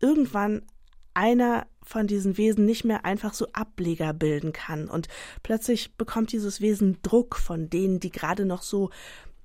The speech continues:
fürsorglich waren und die, diese einst so heile Welt erscheint einem plötzlich wie so eine perfide Ausbeutungsmaschinerie.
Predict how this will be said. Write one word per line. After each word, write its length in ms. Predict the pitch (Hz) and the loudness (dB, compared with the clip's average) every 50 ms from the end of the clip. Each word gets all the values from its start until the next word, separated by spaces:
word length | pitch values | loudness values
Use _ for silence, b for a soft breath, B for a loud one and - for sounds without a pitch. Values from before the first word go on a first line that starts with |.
| - - - - - - - - | -20 -20 -20 -20 -20 -20 -20 -20
fürsorglich 720 | - - - 285 - 240 160 117 139 - 175 160 - - | -4 0 4 4 4 4 4 0 0 0 -2 -4 -2 0
waren 260 | 160 147 151 160 165 - | 2 2 4 2 2 0
und 140 | 185 185 B B B B B B - - | -2 -2 B B B B B B -10 -4
die, 200 | - 214 - - - - - - - - | -2 -2 -2 -4 -8 -16 -20 -18 -16 -10
diese 300 | 208 202 208 196 226 220 - - | -4 -2 -2 0 0 -2 -4 -4
einst 420 | - - 269 311 359 359 - - | -8 -4 -2 0 0 0 -2 -2
so 260 | - 262 233 - - - | -2 -2 -2 -2 -4 -4
heile 380 | - 226 247 240 240 202 196 | -2 -2 0 2 0 0 2
Welt 340 | 190 180 196 220 247 240 - B B B B B B B B B | 2 2 2 2 2 0 -2 B B B B B B B B B
erscheint 560 | - 190 - - - - 208 240 277 - - | -6 -4 -2 -2 -2 0 0 0 0 0 0
einem 120 | - 214 | -2 -2
plötzlich 320 | 214 - 233 233 - 220 - | 0 -2 -4 -4 -4 -6 -4
wie 60 | 226 | -2
so 80 | 208 214 | 0 0
eine 300 | 208 208 202 190 - - | 2 2 0 -2 -4 -6
perfide 600 | - - 220 - - - - 269 285 294 - - | -8 -8 -8 -6 -8 -4 -2 0 0 0 0 0
Ausbeutungsmaschinerie. 1500 | - 214 254 - - - - 151 147 147 - 160 156 - - 165 151 156 - - 180 160 151 147 156 - - - 160 165 | 0 0 0 -2 -4 -4 -2 -2 0 0 -2 -4 -6 -4 -6 -6 -6 -4 -6 -6 -6 -6 -6 -8 -10 -10 -10 -10 -12 -12